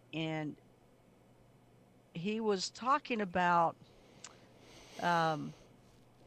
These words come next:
being able to influence somebody and the proper time to influence them. Now, I had read up on him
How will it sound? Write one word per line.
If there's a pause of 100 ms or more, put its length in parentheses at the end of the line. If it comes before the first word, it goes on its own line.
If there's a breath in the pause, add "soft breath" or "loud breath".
(500)
being
able
to
influence
somebody
and
the
proper
time
to
influence
them. (600 loud breath)
Now,
I
had
read
up
on
him